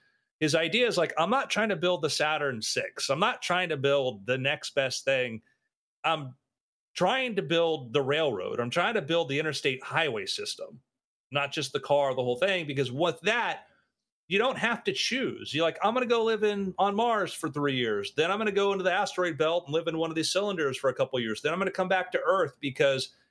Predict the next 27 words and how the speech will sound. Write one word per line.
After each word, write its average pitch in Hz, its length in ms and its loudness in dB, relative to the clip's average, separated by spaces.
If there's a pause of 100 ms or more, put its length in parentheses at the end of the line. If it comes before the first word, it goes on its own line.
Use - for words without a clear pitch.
it's 139 200 0
not 170 160 2
a 160 60 2
one-way 147 380 0
ticket. 151 500 -2
It's - 280 -2
not, 143 260 0 (720)
we 147 120 0
don't 196 240 2
wanna 165 180 2
have 151 340 0
another 120 380 2
Mayflower. 107 680 -2
We 123 120 0
don't 151 120 2
wanna 156 160 0
have 143 180 0
another, 123 420 0 (440)
you 131 100 0
know, 113 400 2
it's 135 260 0
one 214 260 4
way 240 340 2
and 208 60 -2
then 214 100 0
you're 202 140 2
done. 208 380 0